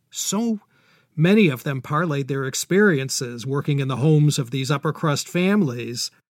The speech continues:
uh, into opening restaurants. And also what's, what's another cultural symbol of Singapore and Malaysia and elsewhere, I'm sure, of these coffee houses or kopitiams, that's, that's cafe tien,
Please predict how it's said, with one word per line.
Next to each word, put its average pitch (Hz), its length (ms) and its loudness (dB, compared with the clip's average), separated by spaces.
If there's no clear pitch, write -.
uh, 147 240 -4
into 160 200 -2
opening 175 340 0
restaurants. 123 920 -4
And 156 140 2
also 156 300 0
what's, 110 400 -12
what's 117 200 -10
another 135 600 -2
cultural 135 480 -8
symbol 147 520 -2
of - 120 -16
Singapore 135 720 -6
and 104 140 -10
Malaysia 131 800 -4
and 160 180 4
elsewhere, 131 460 -2
I'm 117 100 -8
sure, 131 560 0
of 151 200 -2
these 156 500 2
coffee 208 320 2
houses 110 520 -8
or 143 100 -2
kopitiams, 170 1120 0
that's, 127 300 -6
that's - 220 -6
cafe 160 460 -2
tien, 147 480 0